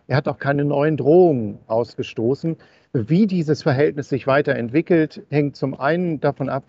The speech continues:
wie stark oder wie schwach die Russen sind, wenn dieser Ukraine-Krieg irgendwann in einen Waffenstillstand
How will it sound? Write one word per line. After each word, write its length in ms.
wie 220
stark 420
oder 220
wie 80
schwach 380
die 120
Russen 460
sind, 640
wenn 220
dieser 500
Ukraine-Krieg 1000
irgendwann 640
in 200
einen 420
Waffenstillstand 1000